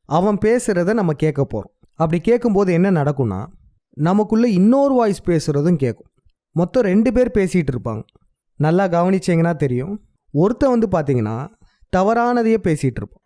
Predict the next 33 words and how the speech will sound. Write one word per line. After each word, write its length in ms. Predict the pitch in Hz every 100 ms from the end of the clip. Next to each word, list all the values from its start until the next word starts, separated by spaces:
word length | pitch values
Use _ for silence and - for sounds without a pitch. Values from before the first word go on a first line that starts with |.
| _
நம்மளை 360 | 135 160 170 165
வந்து 240 | 160 208
தவறான 480 | - 160 175 190 196
பாதைக்கு 520 | 170 165 160 156 175
கூட்டிட்டு 180 | 165 156
போற 300 | 135 139 131
விதமா 300 | 123 120 185 277 _ _
பேசிக்கிட்டு 460 | 165 156 139 113
இருப்பான். 220 | 110 - - _ _ _ _
இப்ப 140 | _ 170
எடுத்துக்காட்டுக்கு, 560 | 165 185 180 165 170
இன்னைக்கு 420 | 185 180 156 147 139
ஆசிவக 500 | 160 - 180 156 147
பிரம்மச்சரியம் 580 | 139 147 143 135 160
முதல் 300 | 143 139 147
நாள். 220 | 135 104 - _ _ _ _ _ _ _ _
இன்னைக்கு 320 | 165 185 185
காலையில 360 | 190 196 220 202
எந்திரிக்கும் 340 | 190 214 190 180
போது 220 | 151 127
கூட 360 | 113 104 190 226 _ _ _ 160
எந்திரிக்க 380 | 190 220 220 220
விடாம 340 | 185 175 190 185
பண்ணியிருப்பான். 440 | 143 123 113 - _
"இன்னும் 300 | 156 190 214
கொஞ்ச 300 | 190 185 185
நேரம் 300 | 185 190 180 175
தூங்கலாம்" 360 | 170 139 110 - - -
அப்படின்ற 440 | 143 - 214 196 165
மாதிரிலாம் 460 | 135 110 101 151 226 254 277
அந்த 220 | 160 165
வாய்ஸ் 320 | 147 170 180
சொல்லும். 320 | - 135 98